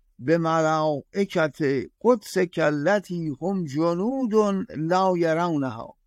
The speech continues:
و کتائب عالیة علی جیوش الملأ الادنی. انک انت المقتدر العزیز القوی المحیط و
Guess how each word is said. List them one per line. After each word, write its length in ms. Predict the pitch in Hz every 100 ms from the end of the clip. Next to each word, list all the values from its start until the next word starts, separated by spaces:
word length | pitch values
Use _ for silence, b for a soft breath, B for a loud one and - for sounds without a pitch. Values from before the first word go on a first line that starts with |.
| _ _ _ _ _
و 220 | 120 156
کتائب 1600 | 160 - 175 170 190 220 226 226 220 220 214 202 - 147 170 156
عالیة 920 | 151 - 156 160 139 180 220 190 160 _ _ _ _ _ _
علی 420 | 151 170 160 151
جیوش 760 | 131 143 170 190 262 247 185 190
الملأ 680 | 180 165 - 127 160 170 147
الادنی. 880 | 143 143 - _ 143 131 110 101 92 _ _ _ _ _ _ _ _ _ -
انک 520 | 202 208 180 151 -
انت 320 | 147 170 160 147
المقتدر 920 | 127 117 131 131 - 151 156 135 117
العزیز 960 | 98 - 117 131 113 156 185 147 -
القوی 880 | 120 101 - - 135 131 220 202 175
المحیط 760 | 160 139 123 117 - 127 98 - - _ _ _ _ _ _
و 140 | 107